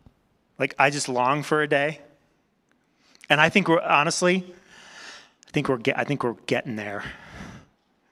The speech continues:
Over the past couple weeks, as we've talked about what's gonna happen on Wednesday night,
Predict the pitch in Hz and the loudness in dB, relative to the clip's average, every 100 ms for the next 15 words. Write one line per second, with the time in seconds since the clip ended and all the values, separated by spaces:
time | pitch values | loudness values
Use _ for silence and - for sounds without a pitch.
0 | _ _ _ - - _ - 131 139 160 | _ _ _ -20 -20 _ 0 0 4 8
1 | 156 - 180 165 156 156 170 139 117 151 | 8 6 4 4 4 4 2 -2 0 -2
2 | 156 160 147 165 151 139 147 - 151 143 | 6 6 6 6 6 6 2 2 0 2
3 | 147 147 139 131 143 135 135 131 143 | 2 0 0 0 0 0 -2 0 -2